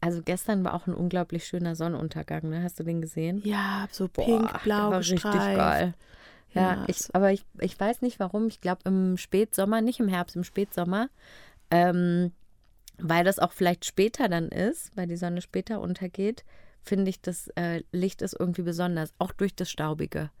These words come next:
Speaker 2: Ah, okay.
Speaker 1: Ähm, ja, das ist mein, meine Lieblingszeit mit meinem Lieblingslicht.
Speaker 2: Muss ich noch mal gucken.
Speaker 1: Ja, ist auf jeden Fall beautiful.
Speaker 2: Yes.
Speaker 1: Äh, ich hätte noch, noch mal schwarz und rot.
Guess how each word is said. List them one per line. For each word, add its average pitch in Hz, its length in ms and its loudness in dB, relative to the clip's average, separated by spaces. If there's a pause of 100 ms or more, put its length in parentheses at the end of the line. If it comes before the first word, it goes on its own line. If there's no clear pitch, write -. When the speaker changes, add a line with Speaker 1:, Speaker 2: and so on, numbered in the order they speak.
(200)
Speaker 2:
Ah, 196 240 0
okay. 196 320 -4 (400)
Speaker 1:
Ähm, 165 580 0
ja, 147 220 -2 (100)
das 165 120 -6
ist 175 80 -4
mein, 180 300 2
meine 185 300 4
Lieblingszeit 226 720 0
mit 190 100 0
meinem 185 200 2
Lieblingslicht. 175 840 -6
Speaker 2:
Muss 202 160 0
ich 196 100 -4
noch 214 120 4
mal 196 120 2
gucken. 180 460 0 (400)
Speaker 1:
Ja, 160 240 0
ist - 240 -12
auf - 120 -4
jeden 185 160 0
Fall 180 140 2
beautiful. 165 640 -2 (180)
Speaker 2:
Yes. 190 360 0 (640)
Speaker 1:
Äh, 180 280 6
ich - 180 0
hätte 220 300 2
noch, 208 300 2 (600)
noch 202 240 4
mal 175 360 4
schwarz 165 440 0
und 170 260 -2
rot. 175 460 2